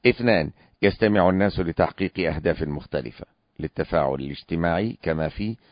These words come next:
تكوين العلاقات الشخصية والاحتفاظ بها، معرفة أحوال الآخرين، محادثة الأصدقاء إلخ إلخ، للاستماع كما في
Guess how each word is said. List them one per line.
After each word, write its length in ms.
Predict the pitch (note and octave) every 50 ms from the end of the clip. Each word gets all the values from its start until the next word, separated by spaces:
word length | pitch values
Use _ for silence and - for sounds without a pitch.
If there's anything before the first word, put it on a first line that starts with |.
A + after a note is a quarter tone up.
| _ _ _ _ -
تكوين 400 | D#2 D2+ - - F2 E2 D#2+ D#2+
العلاقات 680 | D#2 D2+ D2 D#2+ E2 E2 D#2 D2+ - - F2 E2 -
الشخصية 640 | - - - E2+ D#2 - - - F2+ F2 E2+ E2 - -
والاحتفاظ 960 | E2+ D#2 D2+ D2+ D2+ D2+ - - - D#2+ - - D#2+ D#2+ D#2 D#2 D#2+ D#2+ D#2 D2+ - _ _
بها، 380 | - D2+ E2 D#2 C#2+ D2+ - - _ _ _ _ _ _ _ _ _ _ _ -
معرفة 460 | - D#2 D#2+ D2+ E2 F2 - F2+ E2 -
أحوال 460 | D#2 C#2 D#2 - - E2 E2+ E2 D#2+ D#2+
الآخرين، 760 | D#2+ - C#2 D#2+ D#2+ D2+ - E2 D#2+ D#2+ D#2+ D2+ C2+ A#1 G#1+ _ _ _ _ _ _ _ _ _ - -
محادثة 680 | - - - F2 E2+ D#2 - F2+ - - E2+ - - E2+
الأصدقاء 600 | C#2+ D#2+ E2+ - - E2 - - D#2 F2 E2+ - _ -
إلخ 360 | E2+ D#2+ E2 E2 - - - E2 -
إلخ، 260 | E2 D#2 D2 C#2+ - - - _ _ _ _ _ _ _ _ _ _ _ _ _ _ _ _ _ -
للاستماع 760 | - B2+ C3 C3 A#2 - - B2+ B2+ B2+ B2 A2+ F2 C#2+ - - - -
كما 280 | F2+ F2 F#2 G2 G2
في 340 | F#2 - A#2+ B2 C3 C#3+